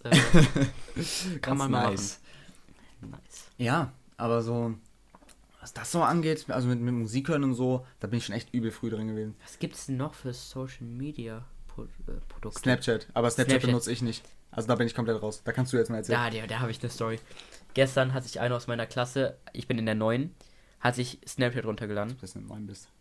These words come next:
Speaker 1: Ja, ich bin in der neun.
Speaker 2: Das war's komplett.
Speaker 1: Was hast du mir jetzt gedacht?
Speaker 2: Ich will's mir erzählen.
Speaker 1: Ah ja.
Speaker 2: <laughs>
Speaker 1: Ähm, hat sich Snapchat runtergeladen gestern. Und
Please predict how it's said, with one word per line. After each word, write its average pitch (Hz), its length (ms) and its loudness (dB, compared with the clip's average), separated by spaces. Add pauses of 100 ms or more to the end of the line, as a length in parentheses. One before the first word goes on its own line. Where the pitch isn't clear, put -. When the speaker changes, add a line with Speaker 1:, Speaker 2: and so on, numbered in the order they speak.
(200)
Speaker 1:
Ja, 107 180 -2
ich 104 120 -8
bin 107 100 -6
in 107 80 -6
der 101 80 -6
neun. 101 260 -6
Speaker 2:
Das - 140 -20
war's - 100 -20
komplett. - 280 -18 (540)
Speaker 1:
Was 107 140 -12
hast 107 100 -10
du 120 40 -4
mir 120 60 -2
jetzt 107 160 -6
gedacht? 104 240 -6
Speaker 2:
Ich - 60 -14
will's 110 180 -16
mir 110 80 -14
erzählen. 113 300 -14 (280)
Speaker 1:
Ah 113 140 -6
ja. 123 180 -8 (140)
Speaker 2:
<laughs> 180 320 8
Speaker 1:
Ähm, 131 200 6 (360)
hat 143 240 -2
sich 131 280 -4 (140)
Snapchat 127 420 -4
runtergeladen 101 460 -6
gestern. 92 400 -8 (460)
Und 143 500 0